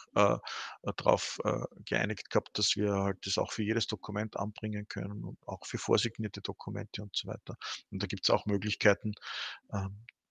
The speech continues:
der Visualisierung anzubringen, jetzt ohne eine Signatur. Und das ist auch etwas, was wir angehen möchten. Dann kann man nämlich auch die Durchwinker visualisieren und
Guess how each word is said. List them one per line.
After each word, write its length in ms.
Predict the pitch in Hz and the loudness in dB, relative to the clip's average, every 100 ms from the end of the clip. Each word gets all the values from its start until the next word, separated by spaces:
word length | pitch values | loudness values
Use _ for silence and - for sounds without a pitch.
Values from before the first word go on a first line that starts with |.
| - | -8
der 100 | 101 | -2
Visualisierung 640 | 104 110 107 - 110 107 | 2 4 4 6 6 8
anzubringen, 680 | 101 - 104 - 104 104 104 | 4 4 -2 2 2 4 2
jetzt 280 | 98 - - | 2 2 2
ohne 240 | 117 127 | 4 6
eine 160 | 113 107 | 6 4
Signatur. 760 | - - 107 110 - 107 104 - _ _ | 0 -4 -2 -2 0 0 -2 -4 _ _
Und 360 | 123 107 - - _ - | -6 -6 -8 -12 _ -2
das 160 | 101 | 2
ist 140 | - - | 4 4
auch 100 | 95 | 2
etwas, 260 | 95 101 101 | 2 0 -2
was 120 | 95 | 0
wir 100 | 107 | 0
angehen 320 | 95 101 101 | 0 0 0
möchten. 320 | 98 98 - 104 - - | 0 -4 -6 -8 -10 -6
Dann 120 | - | 0
kann 180 | - 101 | 4 6
man 120 | 98 | 6
nämlich 300 | 98 98 95 | 2 0 0
auch 260 | 92 104 - - _ | 0 0 -2 -12 _
die 80 | - | -4
Durchwinker 640 | 110 117 107 107 - 101 107 | 2 2 2 -2 0 0 0
visualisieren 800 | 107 95 101 98 95 101 95 98 - | -4 0 0 0 -2 -2 -2 -2 -6
und 160 | 92 | -8